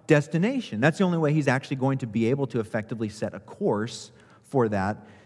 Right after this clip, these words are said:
destination and to reach that destination, you might say. He must begin with his final destination. I kind of picked on parents a little bit and picked on teachers, but, you know, parents think this way when they actually think about, "What is my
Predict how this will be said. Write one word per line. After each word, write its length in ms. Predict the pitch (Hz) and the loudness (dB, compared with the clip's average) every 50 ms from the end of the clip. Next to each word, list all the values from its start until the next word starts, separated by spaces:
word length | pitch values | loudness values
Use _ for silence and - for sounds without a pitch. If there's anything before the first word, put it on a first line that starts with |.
| _ - | _ 2
destination 520 | 123 120 123 - 147 160 175 156 - 131 | 2 2 2 2 0 2 2 0 -2 -4
and 140 | 127 135 135 | -6 -6 -4
to 100 | - 127 | -4 -6
reach 380 | 107 104 131 143 139 - - - | -4 0 0 0 0 -2 -6 -8
that 420 | 104 104 95 95 95 - - 101 | -6 -4 -4 -4 -4 -8 -8 -6
destination, 680 | 107 107 98 95 - 101 95 90 90 87 - - 92 95 | -6 -6 -6 -6 -6 -6 -6 -6 -6 -8 -12 -10 -8 -6
you 120 | 101 101 | -4 -4
might 240 | 98 95 92 90 - | -4 -4 -6 -8 -10
say. 320 | - - 90 85 87 - - - - _ _ _ _ _ _ - - - | -12 -12 -12 -10 -12 -14 -16 -18 -20 _ _ _ _ _ _ -6 0 4
He 80 | 165 | 6
must 260 | 165 165 165 160 143 | 6 6 4 4 2
begin 460 | 135 156 139 123 147 170 165 160 147 131 | 0 0 2 4 4 4 4 4 2 0
with 160 | 123 117 - | 0 0 0
his 180 | 135 117 107 | -2 -4 -4
final 480 | - - 113 104 104 104 98 98 104 98 - - - - - _ | -4 -4 -4 -2 -2 -2 -4 -6 -8 -10 -12 -18 -20 -20 -4 _
destination. 560 | - 110 104 - - 127 131 127 123 123 113 | 0 0 0 0 -2 0 0 0 0 -2 -4
I 60 | 107 | -6
kind 160 | 107 - 127 104 | -4 -4 -6 -6
of 80 | 95 | -6
picked 240 | - - 117 - - | -8 -10 -8 -8 -6
on 140 | 107 101 98 | -6 -6 -6
parents 400 | - - 110 104 104 104 101 - | -6 -6 -6 -6 -6 -6 -8 -8
a 20 | 101 | -10
little 160 | 101 98 98 | -8 -8 -8
bit 160 | 95 95 98 | -6 -6 -8
and 160 | 98 92 92 | -8 -10 -10
picked 240 | - 107 98 - - | -10 -12 -12 -10 -10
on 100 | 95 95 | -10 -10
teachers, 440 | 95 - 117 107 - - 90 104 101 | -8 -8 -10 -10 -8 -10 -12 -10 -8
but, 180 | - 104 101 - - - - - | -6 -6 -6 -8 -10 -14 -6 -4
you 60 | 135 | -2
know, 100 | 127 - - - | -2 -4 -6 -6
parents 480 | - - 180 214 233 202 165 - - - - - - - - - | 0 2 4 4 4 2 -2 -4 -8 -14 -18 -20 -20 -20 -20 -20
think 340 | - - - 180 165 - | -4 0 2 2 2 2
this 180 | - 151 139 - | 2 0 2 2
way 180 | 147 139 135 135 | 2 2 2 2
when 160 | 131 147 151 | 2 0 0
they 100 | 143 143 | 0 0
actually 320 | 131 147 147 - - 143 | 0 -2 -2 -2 -4 -4
think 200 | 123 - 160 147 | -4 -2 -2 2
about, 280 | 139 131 123 117 - 143 | 4 4 2 2 2 2
"What 160 | 156 190 196 | 4 4 6
is 140 | 208 170 151 | 4 4 2
my 200 | 170 143 135 | 2 2 2